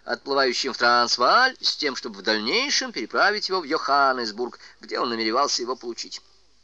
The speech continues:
К багажу, как положено, мы должны были приложить два коносамента, третий же отправить в Лондон, Черинг-Кросс, абонементный ящик шестьдесят три до востребования».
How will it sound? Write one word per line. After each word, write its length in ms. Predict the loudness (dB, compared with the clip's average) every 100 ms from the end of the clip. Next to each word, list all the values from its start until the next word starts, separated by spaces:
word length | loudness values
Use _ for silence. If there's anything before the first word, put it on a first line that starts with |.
| _ _ -20 -20 -20 -16
К 80 |
багажу, 500 | -4 -2 2 2 0
как 220 | 0 -2 0
положено, 480 | 0 2 2 0
мы 100 | 0
должны 320 | 0 0 0 -2
были 160 | 0
приложить 440 | 0 0 0 -2 -2
два 420 | 2 4 4 2 _ _ _ _
коносамента, 920 | 0 2 4 2 2 2 0 -2 -6 -8 _ -4
третий 300 | 0 0 -2
же 100 | -4
отправить 360 | 0 -2 -2
в 60 | -2
Лондон, 400 | -2 -2 -4 -6
Черинг-Кросс, 1120 | -2 2 4 4 0 -4 -2 2 2 0 -4 -10 -10
абонементный 580 | -2 0 0 -2 -2 -2
ящик 380 | 0 0 -2 -2
шестьдесят 520 | -2 -2 -2 -2 -2
три 200 | -2 -2
до 180 | 0 0
востребования». 720 | 0 -2 -4 -6 -6 -10